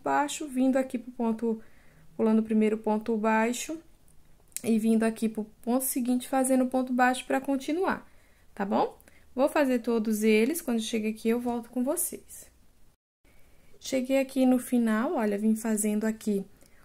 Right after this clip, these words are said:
os pontos, os pontos picôs. Agora aqui eu fiz o meu último ponto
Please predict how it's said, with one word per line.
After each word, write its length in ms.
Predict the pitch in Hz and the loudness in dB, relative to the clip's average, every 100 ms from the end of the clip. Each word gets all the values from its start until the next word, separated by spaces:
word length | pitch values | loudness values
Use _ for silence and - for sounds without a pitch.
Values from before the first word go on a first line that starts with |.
| - | -6
os 200 | 220 220 | -2 -2
pontos, 500 | - 202 202 202 202 - | 2 2 2 -2 -6 -6
os 240 | 202 - | -8 -8
pontos 420 | - 196 196 202 - | -2 0 0 -2 -4
picôs. 680 | 233 220 - 196 220 - - | -4 -8 -6 -4 -2 -2 2
Agora 320 | 208 214 214 | 2 4 2
aqui 240 | 214 - | 0 0
eu 100 | 254 | -2
fiz 220 | 226 254 240 | 0 -2 2
o 80 | |
meu 180 | 240 220 | 4 4
último 320 | 208 - 202 | 0 -2 -4
ponto 480 | 202 247 247 226 202 | -2 0 0 0 -6